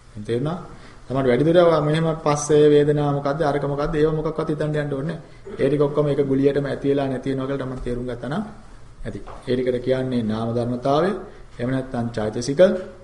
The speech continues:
එහෙම නැත්නම් විඥානය, එහෙම නැත්නම් පණ. හරි? ඒතර ඒක දැනගන්න ඕනේ දේ එච්චරයි. ඒක ඒ වෙලේ ඇති වෙනවා, ඒ වෙලෙම නැති වෙනවා. තමන්ගේ කියලා තියාගන්න බෑ.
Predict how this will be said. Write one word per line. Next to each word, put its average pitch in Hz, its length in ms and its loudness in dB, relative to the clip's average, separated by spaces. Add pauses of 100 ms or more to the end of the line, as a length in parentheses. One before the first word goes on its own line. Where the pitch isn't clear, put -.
(380)
එහෙම 120 200 -6
නැත්නම් 120 340 -4 (160)
විඥානය, 127 540 -4 (100)
එහෙම 117 220 -6
නැත්නම් 117 340 -6 (420)
පණ. 98 200 -10 (360)
හරි? 143 200 -10 (840)
ඒතර 123 180 -6
ඒක 123 200 -2
දැනගන්න 185 480 6
ඕනේ 226 180 10
දේ 170 140 8
එච්චරයි. 143 380 6
ඒක 190 200 6
ඒ 160 200 2
වෙලේ 185 260 8
ඇති 160 240 4
වෙනවා, 180 460 4 (680)
ඒ - 120 -8
වෙලෙම 143 200 2
නැති - 200 -6
වෙනවා. - 220 -10 (1080)
තමන්ගේ 151 380 0
කියලා 147 220 2
තියාගන්න 147 440 4 (720)
බෑ. 139 320 0